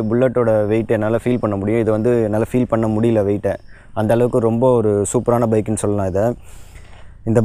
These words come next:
பைக்கை பொறுத்தவரையிலும் நம்ம riding experience ரொம்ப சூப்பரா இருக்கு, வேற லெவல்ல இருக்கு. ஆனா நம்ம உட்காந்து ஓட்டுறதும் சரி,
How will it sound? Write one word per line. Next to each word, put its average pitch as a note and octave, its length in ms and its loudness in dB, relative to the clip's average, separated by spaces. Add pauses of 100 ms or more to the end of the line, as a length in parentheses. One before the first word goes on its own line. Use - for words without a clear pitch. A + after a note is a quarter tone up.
பைக்கை D3+ 300 4
பொறுத்தவரையிலும் C3 560 4
நம்ம B2 140 2 (420)
riding D3 300 4
experience B2 520 0
ரொம்ப C3 240 4
சூப்பரா A#2 340 2
இருக்கு, G#2 240 0
வேற A#2+ 140 2
லெவல்ல B2 360 2
இருக்கு. G2+ 180 -2
ஆனா G#2 120 0 (380)
நம்ம A2 220 2 (100)
உட்காந்து C3 300 2
ஓட்டுறதும் A#2+ 400 0
சரி, A2+ 180 4